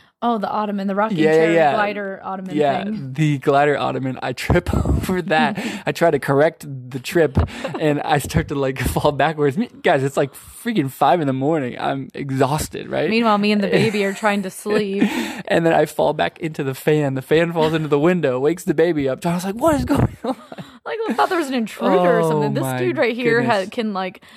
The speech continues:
Speaker 1: be on top of a mountain squatting down in a pistol squat on one leg,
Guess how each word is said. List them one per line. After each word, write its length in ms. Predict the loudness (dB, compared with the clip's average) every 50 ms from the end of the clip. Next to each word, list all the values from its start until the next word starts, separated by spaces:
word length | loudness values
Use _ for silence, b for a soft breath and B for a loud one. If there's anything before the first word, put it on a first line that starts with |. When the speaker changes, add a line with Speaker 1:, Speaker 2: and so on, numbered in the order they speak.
| B B B _
Speaker 1:
be 120 | -4 0 0
on 140 | 2 0 0
top 220 | 0 0 0 0
of 100 | 0 0
a 80 | 0 2
mountain 540 | 2 2 2 2 2 2 -2 -4 -4 -6 -4
squatting 540 | -6 -6 -2 2 2 2 4 2 0 -2 -2
down 180 | -2 -2 -4 -4
in 80 | -8
a 60 | -10
pistol 360 | -12 -10 -12 -12 -10 -8 -10 -10
squat 360 | -6 -2 0 2 2 4 2
on 160 | 2 2 2
one 240 | 2 2 4 4 4
leg, 380 | 4 4 4 2 2 2 0